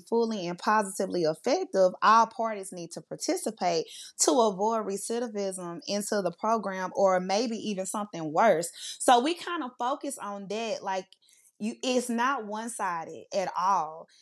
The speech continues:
Even if the child comes here and say that they have been molested or they have been physically abused, even if that child is fabricating a story or not, something is going on with that child. So in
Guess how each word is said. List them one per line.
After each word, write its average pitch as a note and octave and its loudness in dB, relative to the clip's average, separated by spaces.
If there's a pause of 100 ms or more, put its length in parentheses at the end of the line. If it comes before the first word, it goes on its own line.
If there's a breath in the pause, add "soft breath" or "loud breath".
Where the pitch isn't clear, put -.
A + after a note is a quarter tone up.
(140 soft breath)
Even E4 -2
if D4 -2
the A#3+ -4
child B3 -6
comes A#3+ -12
here A3 -8
and G#3 -6
say G#3+ 0 (100)
that G3+ 0
they G3+ 2
have G3+ 0
been F3+ -4
molested F3+ -2
or F3 2
they F#3 0
have F3+ 0
been F3+ -2 (120)
physically G#3 0
abused, G3+ 2 (500 loud breath)
even D4+ 8
if C4 2
that B3+ 4
child A3+ 4
is F#3 -4
fabricating A3 -4
a G3+ -8
story G#3+ -2
or E3 -2
not, F3 -4 (120)
something A#3+ -6
is F#3+ -6
going F3+ -2
on F3+ -2
with F3 -2
that D#3+ -2
child. E3+ 0
So F#3 4 (460 loud breath)
in G#3+ 2